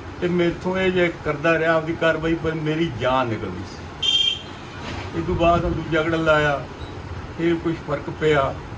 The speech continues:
ਹੁਣ ਤੀਜਾ ਲਾਇਆ, ਹੁਣ ਤਾਂ ਤੀਹ ਪਰਸੈਂਟ ਹੀ ਫਰਕ ਪੈ ਗਿਆ। ਇਹੋ ਜਿਹਾ ਡਾ-, ਡਾਕਟਰ ਆਪਾਂ ਨੂੰ ਕਿਤੇ ਮਿਲਣਾ, ਕਿਤੇ ਕਰਮ ਵਾਲਾ। ਡਾਕਟਰ ਸਾਨੂੰ ਬਹੁਤ ਮਿਲਣਗੇ, ਪਰ ਇਹੋ ਜਿਹਾ ਡਾਕਟਰ ਨਹੀਂ ਮਿਲਦਾ। ਮੈਂ ਤਾਂ ਆਪਣਾ ਸ਼ੁਕਰ ਅਦਾ ਦਾਤਿਆ,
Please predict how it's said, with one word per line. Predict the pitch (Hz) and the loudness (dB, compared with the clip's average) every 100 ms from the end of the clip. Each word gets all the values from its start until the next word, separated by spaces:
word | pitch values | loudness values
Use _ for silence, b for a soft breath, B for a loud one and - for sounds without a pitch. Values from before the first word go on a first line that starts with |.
| - - 165 | -10 -8 -2
ਹੁਣ | 165 | -2
ਤੀਜਾ | 180 170 165 | -2 2 2
ਲਾਇਆ, | 156 165 | 4 2
ਹੁਣ | 156 | 0
ਤਾਂ | 147 - | -4 -2
ਤੀਹ | 208 | -2
ਪਰਸੈਂਟ | 160 147 156 143 | -2 -2 -2 0
ਹੀ | |
ਫਰਕ | 147 - 156 | 0 0 0
ਪੈ | 123 120 | -2 -2
ਗਿਆ। | 120 113 - - - - - - - - | -2 -4 -6 -10 -8 -10 -10 -12 -10 -2
ਇਹੋ | 160 175 | 0 2
ਜਿਹਾ | 170 156 | 2 4
ਡਾ-, | 143 143 151 - - 151 | 4 4 2 -2 -10 -4
ਡਾਕਟਰ | 143 147 156 156 | -2 0 0 0
ਆਪਾਂ | 151 - 151 147 | 0 2 -2 0
ਨੂੰ | 143 139 143 139 - - - | -2 -4 -8 -8 -10 -10 -8
ਕਿਤੇ | - - 175 | -6 -2 -2
ਮਿਲਣਾ, | 156 135 135 135 135 | 0 0 0 0 -2
ਕਿਤੇ | - 170 156 - | -2 -4 -4 -4
ਕਰਮ | 143 147 | -2 0
ਵਾਲਾ। | 135 135 127 120 - - - - - - | 2 4 4 2 -4 -10 -14 -14 -4 4
ਡਾਕਟਰ | 254 254 | 4 2
ਸਾਨੂੰ | 190 226 202 | -2 0 2
ਬਹੁਤ | 165 156 | 2 2
ਮਿਲਣਗੇ, | - 101 - - - - - - - - - - - - | 2 0 0 -2 -4 -6 -8 -8 -10 -14 -16 -16 -12 -4
ਪਰ | 180 | 0
ਇਹੋ | 190 175 170 | 2 4 4
ਜਿਹਾ | 151 | 4
ਡਾਕਟਰ | 143 120 113 | 4 2 0
ਨਹੀਂ | 127 | -4
ਮਿਲਦਾ। | 120 117 127 | -4 -4 -4
ਮੈਂ | 135 156 156 | 0 0 2
ਤਾਂ | 160 | 2
ਆਪਣਾ | 156 160 | 0 -4
ਸ਼ੁਕਰ | 147 - 185 | -4 -2 2
ਅਦਾ | 175 | 4
ਦਾਤਿਆ, | 151 135 127 139 127 110 | 4 2 2 2 2 0